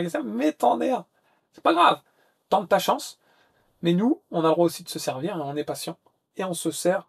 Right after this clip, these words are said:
tranquillement, la famille. Voilà. Bon, il y aura bientôt pas mal de lives. Il y aura un live, évidemment, évidemment, sur la Switch, la collection Al Dente of Jambon Fromage qu'on va essayer d'établir. Il y en aura plus qu'un, d'ailleurs.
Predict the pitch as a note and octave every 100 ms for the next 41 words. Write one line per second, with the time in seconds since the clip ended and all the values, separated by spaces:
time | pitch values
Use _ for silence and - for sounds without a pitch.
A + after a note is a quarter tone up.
0 | _ - - _ F3+ F3+ - _ _ -
1 | E3 D3 D3 D3 C#3 - C#3 C3+ _ _
2 | _ _ _ - _ _ _ - D#3 F#3
3 | G3 F3+ - _ - F#3 G3+ D#3 D3+ F3
4 | F#3+ F3 - F3 E3+ D#3+ D3 E3+ D3 -
5 | _ _ _ _ _ _ _ _ _ _
6 | _ - B2+ C#3 D3 D#3 C#3 D3+ D3+ D3+
7 | D#3+ C#3+ _ _ _ - G#3 F3+ D#3+ D#3+
8 | D3+ C#3 _ _ _ _ - - - F3+
9 | D#3+ - _ _ _ - D#3 D#3 - E3+
10 | - - _ _ _ _ E3+ E3 - E3+
11 | E3 - - D#3+ D3+ D3+ D3 E3 - E3
12 | - D3+ D3 - C#3+ E3+ - C#3+ C#3+ -
13 | D#3 D3 C#3+ C#3+ E3 F3+ C#3+ C3 - F3
14 | - C#3+ D3+ C#3+ C#3